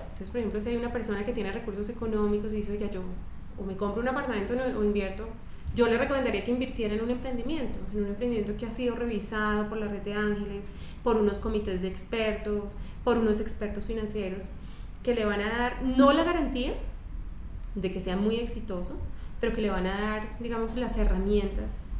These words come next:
para que él pueda tomar una decisión como inversionista ángel. Entonces, aquí hay un proceso en donde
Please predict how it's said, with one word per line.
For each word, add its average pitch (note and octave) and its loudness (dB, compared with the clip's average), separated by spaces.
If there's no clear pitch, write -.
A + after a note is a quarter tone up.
para G#3 -2
que A3 -2
él F#3 -2
pueda G3+ 0
tomar G3+ -2
una F#3 -2
decisión G3+ -4
como G3 -2
inversionista F#3 -2
ángel. F3+ -2
Entonces, G#3+ 2
aquí A3 2
hay A#3+ 4
un C4 2
proceso D4 0
en A#3 0
donde G#3+ 2